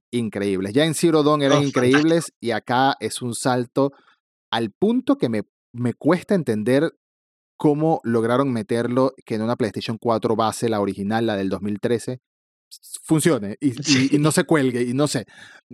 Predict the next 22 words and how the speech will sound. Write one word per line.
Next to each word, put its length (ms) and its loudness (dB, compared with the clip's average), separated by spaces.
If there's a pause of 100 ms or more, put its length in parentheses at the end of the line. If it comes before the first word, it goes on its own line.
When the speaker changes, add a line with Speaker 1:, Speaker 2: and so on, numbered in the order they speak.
(160)
Speaker 1:
se 220 2
vea, 340 2
se 140 0
vea 160 4
bien. 520 0
Le 220 -2
quitan, 400 2
le 100 -2
quitan 560 -2
reflejos, 540 2
le 100 0
quitan 300 -2
sombras, 540 0
le 80 0
quitan 240 -2
distancia 560 0
de 80 4
la 120 -2
vista, 340 0
pero 220 0
se 160 -2
ve. 160 -2